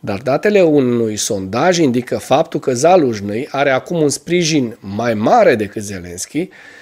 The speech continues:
Sprijinul de șaizeci și doi la sută pentru președintele țării în război este și el foarte mare, mai spune Garan,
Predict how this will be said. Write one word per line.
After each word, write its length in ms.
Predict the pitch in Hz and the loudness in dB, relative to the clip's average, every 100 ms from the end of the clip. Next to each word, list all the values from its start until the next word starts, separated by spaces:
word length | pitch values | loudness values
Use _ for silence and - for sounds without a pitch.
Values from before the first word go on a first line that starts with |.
| - - - _ _ - | -20 -20 -20 _ _ -18
Sprijinul 600 | - 147 190 175 190 147 | -4 0 2 4 4 4
de 120 | 127 | 2
șaizeci 420 | - 180 202 180 | 2 2 4 2
și 140 | - | 2
doi 160 | 135 151 | 4 4
la 120 | 135 | 4
sută 200 | 117 - | 0 -4
pentru 340 | - 123 110 113 | -2 -2 -2 -4
președintele 680 | 120 - 113 156 147 117 104 | -4 -4 -6 -6 -2 -2 -2
țării 400 | - 135 117 95 | 0 0 0 -2
în 160 | 113 | -6
război 520 | 101 95 92 101 139 139 | -6 -8 -8 -6 -6 -2
este 260 | 143 - | -2 -2
și 140 | 135 233 | -2 -2
el 100 | 196 | 0
foarte 360 | 156 139 - | 2 0 0
mare, 480 | 104 113 117 101 92 | -6 -4 -4 -4 -6
mai 140 | 92 98 | -8 -8
spune 300 | - 110 98 | -8 -10 -10
Garan, 440 | 90 95 151 190 | -10 -6 -6 -6